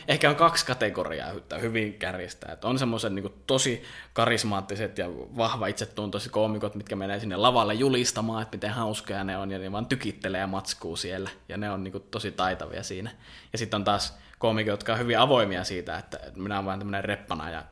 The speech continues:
täällä nyt kaikista säälittävyyksestäni kerron hauskasti ja tekee s-, ja se on myös semmoinen tapa totta kai käsitellä sitä, jolla on, niinku, ehkä tosi matala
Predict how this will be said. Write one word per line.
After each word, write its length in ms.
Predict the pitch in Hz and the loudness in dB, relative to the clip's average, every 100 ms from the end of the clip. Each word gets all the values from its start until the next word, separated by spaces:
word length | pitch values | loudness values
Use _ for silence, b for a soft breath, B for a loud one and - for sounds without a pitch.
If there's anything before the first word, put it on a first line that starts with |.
| - | -10
täällä 240 | 87 90 | -8 -6
nyt 120 | 90 117 - - | -10 -14 -20 -14
kaikista 400 | - 92 92 - 92 - | -8 -8 -8 -10 -12 -12
säälittävyyksestäni 880 | - 98 92 - 87 92 - - 92 | -8 -6 -6 -8 -10 -10 -10 -10 -8
kerron 320 | 101 95 95 | -6 -6 -4
hauskasti 640 | 120 101 95 101 - 104 - | -2 -2 -2 -4 -6 -6 -8
ja 80 | |
tekee 280 | 92 95 92 | -8 -4 -4
s-, 60 | 113 | -4
ja 120 | 107 - | -6 -4
se 120 | 98 | -4
on 80 | 92 | -4
myös 180 | 92 | -4
semmoinen 260 | - 98 95 | -6 -6 -4
tapa 340 | 92 110 101 - - | -2 -2 -4 -8 -16
totta 220 | - 104 | -12 -6
kai 160 | 95 98 | -4 -2
käsitellä 500 | 110 113 90 87 90 | -2 -2 -4 -8 -8
sitä, 320 | - - 80 - B B B B - | -10 -10 -12 -14 B B B B -6
jolla 160 | 95 95 | -2 -2
on, 60 | |
niinku, 140 | 95 98 | -2 -4
ehkä 180 | 98 104 | -4 -4
tosi 360 | 110 113 92 - | -2 -2 -4 -6
matala 380 | 92 - 85 | -8 -4 -4